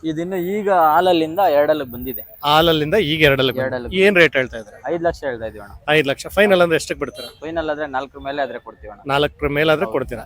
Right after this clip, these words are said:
Speaker 2: ಏನೇನ್ ಮೇವ್ ಹಾಕ್ತಾ ಇದ್ದೀರಾ ಮನೆಯಲ್ಲಿ?
Speaker 1: ಅಣ್ಣ, ರಾಗಿ, ರಾಗಿ ಹುಲ್ಲು ಹಾಕ್ತಿವಿ.
Speaker 2: ಹಾ.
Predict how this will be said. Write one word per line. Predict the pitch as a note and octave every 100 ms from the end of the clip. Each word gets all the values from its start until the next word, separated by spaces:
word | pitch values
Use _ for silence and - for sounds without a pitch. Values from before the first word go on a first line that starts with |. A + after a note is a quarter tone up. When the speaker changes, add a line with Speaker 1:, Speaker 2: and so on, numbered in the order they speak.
| E3
Speaker 2:
ಏನೇನ್ | F3 G#3 G#3
ಮೇವ್ | E3+ F3+
ಹಾಕ್ತಾ | E3 D#3
ಇದ್ದೀರಾ | B2+ B2+
ಮನೆಯಲ್ಲಿ? | B2 A#2+ A2+ - - -
Speaker 1:
ಅಣ್ಣ, | C3+ D3+ D3+ D3+ D3+
ರಾಗಿ, | C#3+ D3+ D3+ A#2+
ರಾಗಿ | C3 D3+
ಹುಲ್ಲು | D#3 C#3
ಹಾಕ್ತಿವಿ. | C3+ A#2+ A2+
Speaker 2:
ಹಾ. | C3+ - C#3+